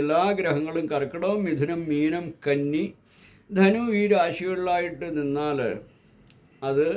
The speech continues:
ദണ്ഡയോഗം എന്ന് പറയുന്നു. ഇത് രാജ്യത്വത്തിന്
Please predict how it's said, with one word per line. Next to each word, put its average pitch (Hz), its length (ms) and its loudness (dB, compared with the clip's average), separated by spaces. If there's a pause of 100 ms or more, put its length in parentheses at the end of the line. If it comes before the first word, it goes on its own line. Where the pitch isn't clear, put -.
(840)
ദണ്ഡയോഗം 175 680 4 (360)
എന്ന് 151 220 -2
പറയുന്നു. 160 380 -2 (960)
ഇത് 143 200 -2 (320)
രാജ്യത്വത്തിന് 175 840 -2